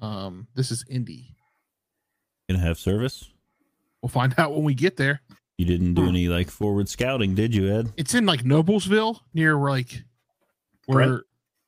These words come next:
Speaker 1: huh? Oh, is, is Brent out there? He should come out and watch the game. Brent, come out and watch the game, buddy. Um, no, it's near, like, uh, oh, damn, M J F is heated right now. Um, where that,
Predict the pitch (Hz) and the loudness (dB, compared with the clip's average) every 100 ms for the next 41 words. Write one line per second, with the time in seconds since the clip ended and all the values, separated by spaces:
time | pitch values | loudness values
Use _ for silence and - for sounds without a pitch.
0 | _ _ _ - 135 - _ - 123 127 | _ _ _ -10 -8 -8 _ -6 0 0
1 | 131 - 120 - 120 135 165 190 226 240 | 0 -2 -4 -4 -4 0 0 2 2 2
2 | - 156 151 139 139 127 160 156 127 175 | -2 -2 -2 0 -2 0 -2 -2 2 2
3 | 233 - 175 175 190 185 214 233 139 147 | 2 -2 -4 -2 -4 -4 -6 -4 -2 0
4 | 190 _ _ _ _ _ _ _ _ _ | -2 _ _ _ _ _ _ _ _ _
5 | _ 147 147 143 139 131 120 107 - _ | _ 2 2 2 0 -2 -4 -8 -18 _
6 | _ _ _ _ _ 185 190 147 175 196 | _ _ _ _ _ -2 0 0 0 0
7 | 185 - 143 123 - 135 123 117 _ _ | -2 -2 -4 -4 -4 -2 -2 -6 _ _
8 | _ _ _ - 156 131 123 156 156 117 | _ _ _ -12 -10 -10 -8 -6 -4 -6
9 | 95 - 73 - - - 269 233 139 123 | -10 -16 -18 -20 -10 -6 -6 -6 -6 -6
10 | 110 87 - _ _ _ _ 160 160 156 | -10 -14 -18 _ _ _ _ 0 2 2
11 | 143 127 120 113 _ _ _ _ _ _ | -2 -4 -6 -12 _ _ _ _ _ _
12 | _ _ _ _ _ _ _ - 202 190 | _ _ _ _ _ _ _ -2 0 0
13 | 185 | -2